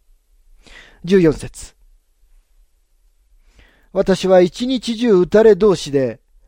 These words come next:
朝ごとに責められた。もしも私がこのままを述べようと言ったなら、確かに私は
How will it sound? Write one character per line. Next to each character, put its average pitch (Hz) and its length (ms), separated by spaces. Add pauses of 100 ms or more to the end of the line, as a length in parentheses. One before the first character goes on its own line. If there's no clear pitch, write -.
(800)
朝 185 280
ご 233 160
と 214 100
に 208 300
責 165 180
め 180 100
ら 165 120
れ 120 80
た。 - 240 (880)
も 240 100
し 240 140
も 196 140
私 170 360
が 135 300 (260)
こ 208 140
の 247 80
ま 247 160
ま 214 120
を 214 120
述 175 180
べ 202 140
よ 214 140
う 190 40
と 208 120
言 165 80
っ - 20
た 165 240
な 147 100
ら、 117 240 (320)
確 - 240
か 196 100
に 165 120
私 156 400
は 156 260